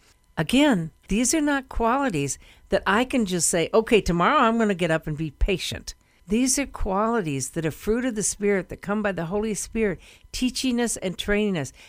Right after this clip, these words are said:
giving us opportunities to grow, opportunities to be at peace and to be patient, opportunity to love other people. It's a process, and it only comes through the opportunities to grow those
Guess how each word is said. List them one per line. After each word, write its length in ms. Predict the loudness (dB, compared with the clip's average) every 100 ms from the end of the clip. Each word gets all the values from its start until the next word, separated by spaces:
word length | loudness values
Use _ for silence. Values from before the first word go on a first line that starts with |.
| _
giving 320 | -4 0 0
us 160 | 0 -2 -4
opportunities 1160 | 0 0 -2 -6 -6 -4 0 0 0 -2 -4 -10 -18 -10 -6
to 80 |
grow, 460 | -4 -2 -2 -4 -10 -16 -8 -4
opportunities 840 | -2 -2 -4 -2 -2 -2 -4 -4
to 80 | -8
be 180 | -4 -4
at 160 | -6 -6
peace 420 | -4 -2 -2 -4
and 120 | -6
to 60 | -6
be 240 | -6 -6
patient, 520 | -6 -8 -6 -8 -12 -14 -20 -6
opportunity 760 | -6 -4 -8 -4 -2 -2 -4 -6
to 160 | -8
love 300 | -4 -2 -4 -4
other 240 | -6 -6
people. 480 | -6 -6 -6 -10 -14 -18 _ _ _ _ _ _ -6
It's 220 | -4 -4
a 40 |
process, 1080 | -4 -4 -2 -2 -2 -2 -4 -4 -6 -8 -8 -16 _ _ _ -4
and 160 | -2 -2
it 120 | -2
only 360 | -2 0 0 -2
comes 500 | -4 -2 0 -2 -4
through 300 | -2 -2 -2
the 200 | -4 -6 -2
opportunities 960 | -2 -2 -6 -4 0 0 0 -2 -4
to 100 | -8
grow 580 | -8 -2 2 4 2 0 -10 _ -2
those 400 | 0 2 -2